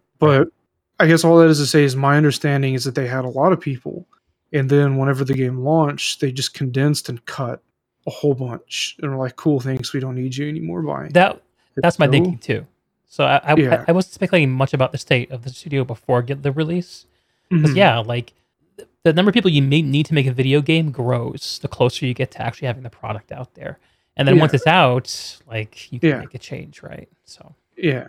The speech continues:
Speaker 1: yeah. Um, but, like, I've,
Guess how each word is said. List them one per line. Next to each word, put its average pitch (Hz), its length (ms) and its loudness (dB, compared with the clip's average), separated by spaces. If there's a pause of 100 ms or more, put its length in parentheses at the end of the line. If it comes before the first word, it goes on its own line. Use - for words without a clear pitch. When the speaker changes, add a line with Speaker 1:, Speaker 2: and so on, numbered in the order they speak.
(140)
Speaker 1:
yeah. 143 280 -2 (500)
Um, 143 580 4 (520)
but, 208 200 6
like, 190 260 4 (100)
I've, 190 480 2